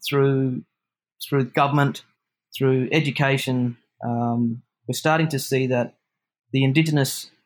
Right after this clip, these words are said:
story is coming out. You know, uh, people are, are seeking an Indigenous narrative, um, and it's, and I think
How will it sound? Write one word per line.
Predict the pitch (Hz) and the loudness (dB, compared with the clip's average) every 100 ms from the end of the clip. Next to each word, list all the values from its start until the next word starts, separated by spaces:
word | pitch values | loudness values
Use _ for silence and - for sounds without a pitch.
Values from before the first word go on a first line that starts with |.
| _ _ | _ _
story | - - 156 156 139 123 | -8 2 4 6 4 2
is | 117 | -2
coming | - 131 123 120 | -2 0 0 -2
out. | 117 - _ - | -4 -6 _ -8
You | 120 | -2
know, | 120 120 117 113 110 _ - | 0 0 -2 -4 -8 _ -14
uh, | - | -2
people | 156 165 143 | 0 2 4
are, | 131 127 123 - _ _ _ _ | 4 2 0 -4 _ _ _ _
are | - | -2
seeking | - - 151 147 135 120 - _ _ | 0 2 4 4 2 -2 -8 _ _
an | 123 | 0
Indigenous | 123 123 135 127 120 | 2 2 0 -2 0
narrative, | 120 127 127 123 117 110 _ _ _ _ _ - 117 | 2 2 2 2 -2 -6 _ _ _ _ _ -6 -2
um, | 117 117 120 117 - | 2 2 2 0 -4
and | 120 120 | -2 0
it's, | 120 - - - _ _ _ _ _ - | 0 -4 -12 -14 _ _ _ _ _ -8
and | 120 | -4
I | 120 | -4
think | - - 160 | -2 0 0